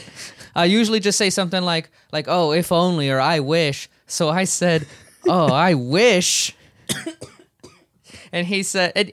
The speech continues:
and he puts down his menu and he looks at me and he says, "That's a weird thing to wish for, George.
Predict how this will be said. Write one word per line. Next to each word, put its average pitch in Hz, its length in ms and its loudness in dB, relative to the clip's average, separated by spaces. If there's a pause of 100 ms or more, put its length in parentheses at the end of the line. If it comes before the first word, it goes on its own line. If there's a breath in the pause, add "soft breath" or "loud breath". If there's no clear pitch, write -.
and 208 120 2
he 208 80 2
puts 208 360 0
down 151 320 0
his 156 180 -4
menu 120 480 -2 (300 soft breath)
and 139 160 -4
he 135 100 -2
looks 120 240 -6
at 139 80 -6
me 143 80 -4
and 131 80 -4
he 131 100 -4
says, 123 380 -4 (420)
"That's 214 220 -6
a 135 60 -2
weird 143 320 -2
thing 160 160 -2
to 135 80 -2
wish 151 280 -4
for, 120 220 -4
George. 139 600 -4